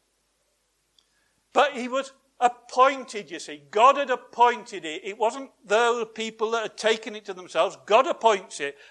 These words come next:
and God sets it, and God deals with it, because the atonement was done by God.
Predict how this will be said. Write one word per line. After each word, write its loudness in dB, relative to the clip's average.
and -8
God 10
sets -2
it, -8
and -8
God 8
deals -2
with -6
it, -8
because -16
the -18
atonement 0
was -10
done 2
by 0
God. 6